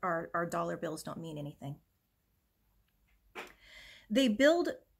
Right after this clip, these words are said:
stick structures with bricks with no straw.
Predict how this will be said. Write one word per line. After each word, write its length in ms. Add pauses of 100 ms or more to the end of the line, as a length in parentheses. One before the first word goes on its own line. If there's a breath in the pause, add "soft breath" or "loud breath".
(120)
stick 480
structures 880
with 220
bricks 480
with 220
no 120
straw. 460